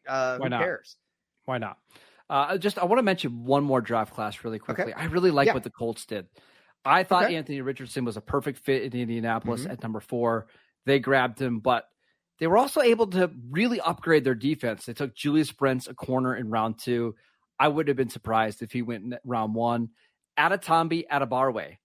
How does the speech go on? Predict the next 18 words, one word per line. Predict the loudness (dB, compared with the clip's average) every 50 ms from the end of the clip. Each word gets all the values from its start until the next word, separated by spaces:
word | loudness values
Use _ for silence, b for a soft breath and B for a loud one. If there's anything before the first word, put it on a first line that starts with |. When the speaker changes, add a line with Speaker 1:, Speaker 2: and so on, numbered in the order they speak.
| _ _
Speaker 2:
a | -8
defensive | -8 -2 -2 -2 -2 -2 -8 -2
lineman | 2 2 4 4 2 0 -4 -4
from | -6 -8 -8
Northwestern, | -6 -6 -6 -4 2 2 2 2 2 -2 -4 -2
they | -2 0 0
got | 0 -2 -2
in | -2
round | -2 -2 -2 -4 -4
four. | -4 0 0 2 2 0 -2 b b b b b _ _
I | 2 2 2
thought | 0 -2 -4
he | -4 -6 -8
was | -8 -8
a | -12 -14
first-round | -10 _ -6 -6 -6 -6 -2 -2 0 0 0 -2 -4 -6 _ _ _ _
talented | -6 -4 -2 -2 -2 -4 -6
player. | -4 -2 0 0 2 2 0 0 -2